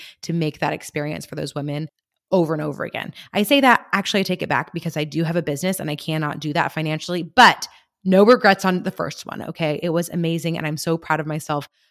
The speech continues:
for leaning into that and making it come to life. The third goal that I met in twenty twenty-two was I finally started my retirement fund.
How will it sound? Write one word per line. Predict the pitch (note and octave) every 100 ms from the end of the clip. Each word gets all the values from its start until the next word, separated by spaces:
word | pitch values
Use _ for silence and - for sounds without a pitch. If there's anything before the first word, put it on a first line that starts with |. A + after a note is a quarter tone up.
| _
for | F3+
leaning | E3+ E3 E3
into | D3+ D#3
that | A3 A#3+ -
and | D#3+
making | D#3 C#3 D3
it | D3+
come | - C3+ C#3 -
to | -
life. | G2+ - - _ _ _ _ _ _
The | F#3+ A3
third | - C4 D4 D#4 D4 - - - -
goal | B3 A#3 D#3
that | G3+
I | - G3+
met | G3+
in | -
twenty | F#3+ F#3 F3+
twenty-two | F#3+ E3+ E3 A#3+ C4 D4
was | - G3 G#3+ C4+ F#4+ A4 - - - - _ _ _ _ _ _ -
I | G#3
finally | - - F3+ G3 A3 A3+
started | - F3+ F3 F3 E3 -
my | F3 D#3 D3+ -
retirement | F3 E3 D#3 G2+ F2+ - -
fund. | - - -